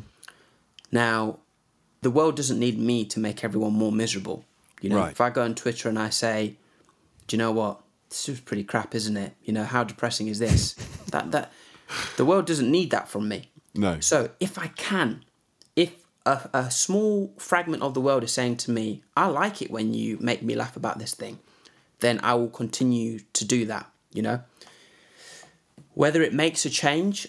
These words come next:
Speaker 1: I don't know. Um, but what I can say is I think the world can agree that it's more enjoyable to laugh than to cry.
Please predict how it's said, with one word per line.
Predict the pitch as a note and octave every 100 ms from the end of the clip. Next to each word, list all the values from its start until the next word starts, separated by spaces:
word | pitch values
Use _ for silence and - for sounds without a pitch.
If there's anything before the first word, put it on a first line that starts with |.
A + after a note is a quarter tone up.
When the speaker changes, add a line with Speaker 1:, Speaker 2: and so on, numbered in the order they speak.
| -
Speaker 1:
I | B2
don't | B2 G2+
know. | G#2+ B2 - _ _ _ _ _ -
Um, | A2+ A2+ A2 G#2 -
but | C3+ - - - -
what | B2+ G2
I |
can | - D3+ C#3
say | - A2+ A2
is | A2 - - _ _ -
I | -
think | C3 A#2 A#2+ - - _ -
the | A2+ B2
world | B2+ A2+
can | A#2
agree | A2 G#2 A#2 G#2+ -
that | A2
it's | A2 -
more | A#2+ A#2+
enjoyable | A2+ A2+ A#2+ A2 A2
to | - A#2
laugh | A2+ -
than | - A#2 G#2+
to | -
cry. | - A2 G2+